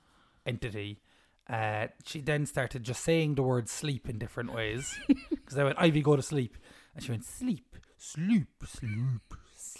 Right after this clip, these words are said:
Speaker 2: sleep," like that for about ten minutes.
Speaker 1: She's so funny, like.
Speaker 2: She actually is genuinely funny.
Speaker 1: She is.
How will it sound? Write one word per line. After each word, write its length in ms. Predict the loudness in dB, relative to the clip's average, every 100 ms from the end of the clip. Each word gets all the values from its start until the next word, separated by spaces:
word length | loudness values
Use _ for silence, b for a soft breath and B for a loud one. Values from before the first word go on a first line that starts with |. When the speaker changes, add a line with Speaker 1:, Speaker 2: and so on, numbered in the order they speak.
| -20 -20 -20 _ _ _ -12
Speaker 2:
sleep," 460 | -10 -6 -8 -10 -18 -10
like 200 | -10 -6
that 200 | -8 -8
for 540 | -8 -8 -8 -10 -14 -16
about 240 | -14 -14 -12
ten 160 | -10
minutes. 340 | -10 -10 -12 -20 -14
Speaker 1:
She's 220 | -10 -4
so 160 | -2
funny, 440 | -2 -2 -2 -2 -4
like. 260 | -6 -8 -8
Speaker 2:
She 300 | -4 0 2
actually 340 | 0 -2 -4
is 80 | -4
genuinely 640 | 0 2 2 0 -2 -4
funny. 340 | -4 -2 -2 -6 _
Speaker 1:
She 80 | -4
is. 340 | -2 -4 -8